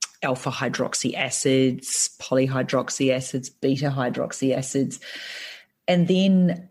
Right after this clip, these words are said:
really interesting, uh, new classes, things like D N A repair enzymes, which are, um, segued out of the medical literature. Actually,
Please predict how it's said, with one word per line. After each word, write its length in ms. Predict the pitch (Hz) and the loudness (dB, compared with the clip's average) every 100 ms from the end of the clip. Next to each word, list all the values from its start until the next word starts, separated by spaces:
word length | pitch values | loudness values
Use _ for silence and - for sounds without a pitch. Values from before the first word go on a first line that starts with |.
| - | -2
really 460 | 170 170 165 156 | 4 6 6 4
interesting, 1200 | 143 151 143 - _ - 147 - - 131 127 123 | 0 0 -2 -4 _ -8 -4 -2 2 4 4 2
uh, 120 | 143 135 | 0 0
new 140 | 139 | 0
classes, 520 | 123 135 131 - 123 | -2 -4 -4 -4 -6
things 300 | - 127 - | -2 0 0
like 300 | 127 117 - | -2 -2 -2
D 180 | - 127 | 0 2
N 80 | 127 | 2
A 400 | - - 82 - 285 | 0 0 0 0 0
repair 480 | - - - 127 | -2 -2 0 2
enzymes, 840 | 123 - 120 123 - - - - - - | 2 2 0 0 0 -2 -2 -2 -4 -4
which 340 | - 123 - - 135 | -2 0 -2 -2 -2
are, 440 | 123 120 120 - - | -2 0 -2 -6 -6
um, 340 | 127 127 - | -4 -2 -2
segued 500 | - - 151 143 127 | -2 0 2 2 4
out 180 | 127 123 | 2 2
of 120 | 123 | 0
the 80 | 127 | 2
medical 420 | 127 147 156 143 | 4 2 2 2
literature. 380 | 120 - - 120 | 2 2 0 -2
Actually, 440 | 110 - 127 123 | -2 -2 -2 -2